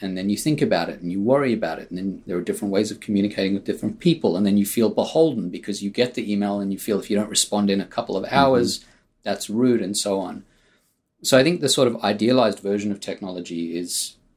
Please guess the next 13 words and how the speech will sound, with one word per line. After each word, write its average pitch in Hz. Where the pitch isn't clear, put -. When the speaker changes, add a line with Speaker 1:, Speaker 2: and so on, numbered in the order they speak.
Speaker 1:
is, -
I -
mean, 90
it's -
a 95
utopia, 110
Speaker 2:
Mm. 78
Speaker 1:
and 110
that's 101
why 104
we 95
have 147
tech. -